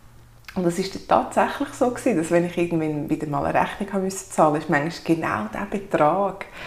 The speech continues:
ist dann einfach wieder reingekommen. In Form von einem Konzert oder sonst. Und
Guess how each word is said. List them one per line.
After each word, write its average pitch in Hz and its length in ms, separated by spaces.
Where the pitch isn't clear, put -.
ist - 140
dann 170 100
einfach - 240
wieder 202 180
reingekommen. 180 680
In 170 100
Form 185 320
von 170 200
einem 151 220
Konzert 214 960
oder 170 160
sonst. 226 400
Und 180 160